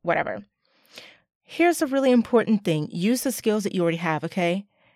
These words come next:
An introvert, we observe. We're very, gr-, like, amazing observers. We observe other people. We observe others and, and the environment that we are in. How loud are they talking?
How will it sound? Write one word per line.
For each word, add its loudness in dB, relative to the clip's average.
An 0
introvert, 2
we -4
observe. -2
We're -2
very, 2
gr-, -8
like, 0
amazing -2
observers. -2
We -2
observe 0
other -2
people. -8
We 2
observe 0
others 2
and, -2
and -4
the -6
environment 0
that -8
we -8
are -10
in. 0
How -4
loud 4
are 4
they 0
talking? -6